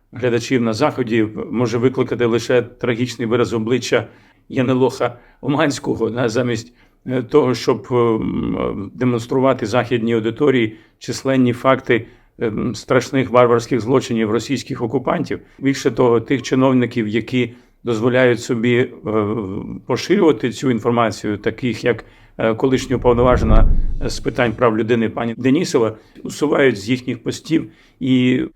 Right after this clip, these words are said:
замінюючи їх, е, безголосими виконавцями волі, е, пана Єрмака з Банкової. Американські, європейські гроші, які на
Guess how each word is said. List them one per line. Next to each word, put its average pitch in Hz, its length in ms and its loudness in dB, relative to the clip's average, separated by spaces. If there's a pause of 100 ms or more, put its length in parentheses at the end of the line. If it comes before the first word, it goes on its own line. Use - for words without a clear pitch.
замінюючи 139 640 2
їх, 135 280 -2
е, 127 100 0
безголосими 123 840 0
виконавцями 127 760 -2 (240)
волі, 123 500 2 (100)
е, 110 100 -4
пана 123 280 -2
Єрмака 123 520 0
з 107 60 -4
Банкової. 92 540 -4 (180)
Американські, 131 800 0
європейські 143 720 6
гроші, 123 420 0
які 120 240 -2
на 120 240 -2